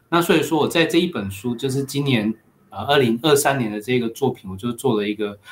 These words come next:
呃，很有趣的一个尝试，我就是希望可以把纸本书跟网络资料库连接在一起。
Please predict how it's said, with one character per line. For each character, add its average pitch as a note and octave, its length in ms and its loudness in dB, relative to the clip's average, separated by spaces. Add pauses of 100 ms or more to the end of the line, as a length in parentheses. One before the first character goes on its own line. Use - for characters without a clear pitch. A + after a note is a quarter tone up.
(260)
呃， G2+ 200 0
很 G2+ 160 2
有 D#3 160 6
趣 D#3 240 0
的 B2+ 140 2
一 A2 40 2
个 A#2+ 80 0
尝 G#2+ 360 -2
试， A2 240 -2
我 G#2 120 -2
就 B2 120 -2
是 C#3 80 -2
希 C#3+ 200 -4
望 D3 160 4
可 C#3+ 140 2
以 B2+ 80 4
把 F#2 300 -4 (560)
纸 - 180 0
本 C3+ 220 2
书 C#3+ 280 -2
跟 D3 220 0
网 A2 200 2
络 C3+ 120 0
资 C3 160 -4
料 B2 160 6
库 A#2+ 220 -2
连 G2+ 180 0
接 G#2 180 0
在 G#2+ 220 0
一 G#2 80 0
起。 - 300 -10